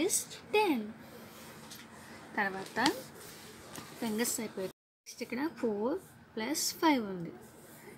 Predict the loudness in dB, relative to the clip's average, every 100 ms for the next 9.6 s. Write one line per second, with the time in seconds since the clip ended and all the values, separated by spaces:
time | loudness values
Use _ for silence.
0 | -2 -2 2 4 4 4 0 -2 0 2
1 | 2 0 -10 -20 -2 2 4 4 4 2
2 | 0 -4 -6 -12 -12 -16 -6 2 4 4
3 | 2 -4 -4 -2 2 4 2 4 4 4
4 | 2 0 -2 -2 -2 -2 -6 -6 -8 -12
5 | -16 -16 -16 -16 -18 -8 -2 -2 -2 -6
6 | -6 -4 -4 -4 -4 0 0 2 2 2
7 | -2 -4 -4 -4 -4 -4 -6 -6 -10 -14
8 | -18 -20 -20 -20 -20 -18 -10 -6 -6 -6
9 | -8 -8 -6 -4 -2 -2